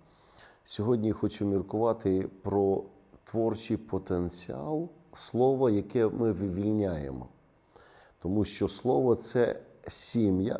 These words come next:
або зерно, зернятко. І коли ти його сієш, воно проростає в твоєму здоров'ї, в твоїх фінансах, в житті твоїх дітей, в твоєму покликанні і в твоєму служінні.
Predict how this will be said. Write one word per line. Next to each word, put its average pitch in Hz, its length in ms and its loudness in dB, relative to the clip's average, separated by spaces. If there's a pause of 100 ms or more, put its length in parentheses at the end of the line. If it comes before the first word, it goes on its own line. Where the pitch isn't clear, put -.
(120)
або 101 500 2 (480)
зерно, 107 640 2
зернятко. 101 840 0 (880)
І 101 400 4
коли 117 300 4
ти 120 180 0
його 101 440 2
сієш, - 720 -2 (680)
воно 110 360 4
проростає 113 1000 0 (720)
в - 80 -20
твоєму 123 580 4
здоров'ї, 107 720 4 (220)
в - 60 -20
твоїх 107 400 2
фінансах, 113 840 0
в 76 80 -6
житті 90 300 -2
твоїх 131 400 2
дітей, 101 520 2
в 95 100 -4
твоєму 120 380 2
покликанні 110 760 2
і - 160 -4
в 87 80 -6
твоєму 92 440 -2
служінні. 78 640 -8